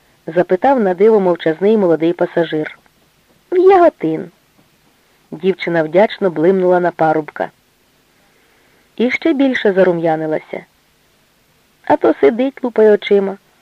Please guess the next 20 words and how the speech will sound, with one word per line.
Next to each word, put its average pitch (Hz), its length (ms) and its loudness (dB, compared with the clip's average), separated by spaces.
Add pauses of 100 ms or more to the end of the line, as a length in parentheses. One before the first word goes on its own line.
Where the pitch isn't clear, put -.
(140)
похмуркувато 196 840 2 (220)
носярою 190 640 2
водить, 180 320 2 (360)
ніби 185 220 2
винюхує, 185 580 2 (460)
що 240 220 0
вона 220 220 4
везе 196 300 4
до 165 100 -2
батька 160 340 0
матері. 151 420 -4 (1200)
«Я 277 280 2
з 226 40 -8
Ройківщини, 240 960 -2
може, 247 240 0
чули? 311 380 0 (920)
А 247 120 2
роблю 294 300 4
в 254 60 0
Києві. 202 500 2